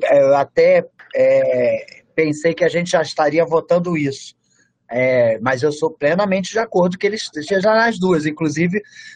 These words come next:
não abro mão dele na C P G. <laughs>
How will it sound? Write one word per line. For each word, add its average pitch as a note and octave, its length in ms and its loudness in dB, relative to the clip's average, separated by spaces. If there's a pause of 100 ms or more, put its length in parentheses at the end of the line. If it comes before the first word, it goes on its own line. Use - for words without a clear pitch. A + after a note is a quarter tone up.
não D3+ 160 2
abro F3+ 300 2
mão F3+ 220 4
dele E3+ 180 2
na F3+ 140 2
C F3+ 160 -2
P F#3+ 180 0
G. C#3+ 240 -6 (260)
<laughs> - 320 -14